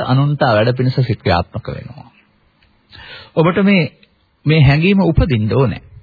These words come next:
මොකද මේක බණ තේරෙන්න ඉස්සෙල්ලා ඕන කෙනෙක් රෝපණය කරගත්ත දෙයක්.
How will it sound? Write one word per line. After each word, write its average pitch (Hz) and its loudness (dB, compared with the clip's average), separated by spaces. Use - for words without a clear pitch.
මොකද 120 -2
මේක 110 0
බණ 104 0
තේරෙන්න 139 2
ඉස්සෙල්ලා 160 0
ඕන 147 0
කෙනෙක් 151 -4
රෝපණය 127 0
කරගත්ත 110 -4
දෙයක්. - -14